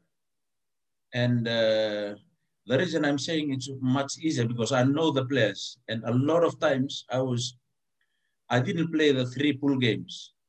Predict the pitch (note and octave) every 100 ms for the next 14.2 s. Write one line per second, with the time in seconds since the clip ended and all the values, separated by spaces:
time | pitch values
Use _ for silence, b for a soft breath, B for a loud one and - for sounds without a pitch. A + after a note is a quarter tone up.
0 | _ _ _ - B2 B2 F#2 - _ _
1 | _ _ - C3+ C3 B2+ D#3 D#3 B2+ C3+
2 | C3+ C3+ C3+ C3+ B2 G2+ _ _ _ _
3 | _ _ _ _ - A#2+ C3 B2 B2 B2
4 | B2 C3+ C3 C3+ C3+ C3+ C#3 C3 - C3
5 | B2+ B2 B2 B2 B2+ B2 C3+ B2+ A#2+ A#2
6 | A2 G#2 G2+ _ _ _ _ _ _ _
7 | _ A2 G#2+ A#2 C3+ C3 B2 D3 E3 D#3+
8 | E3 - F3+ A3+ A3 _ _ _ _ _
9 | - B2+ B2 F3 G#3+ G#3+ F3 D#3 G3 -
10 | - - - - B2 B2 - F3+ D#3 B2+
11 | B2+ B2+ B2 D3+ D3+ C3+ B2+ B2 D#3 E3+
12 | C#3+ A2 - - _ _ _ _ _ _
13 | _ A#2 A#2+ C3 C#3+ C#3 C3 B2 - -
14 | -